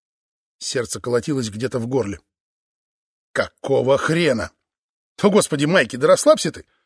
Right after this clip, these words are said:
Что это, пистолет?» Застегнуть кобуру удалось только со второго раза.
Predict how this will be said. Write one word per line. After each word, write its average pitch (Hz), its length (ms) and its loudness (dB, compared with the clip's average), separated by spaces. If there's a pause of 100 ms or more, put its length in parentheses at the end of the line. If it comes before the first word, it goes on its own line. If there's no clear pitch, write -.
(540)
Что - 140 2
это, 135 360 2 (280)
пистолет?» 185 680 4 (800)
Застегнуть 113 420 -6
кобуру 160 320 -2
удалось 156 340 0
только 143 240 -4
со 123 120 -6
второго 123 340 -2
раза. 92 240 -6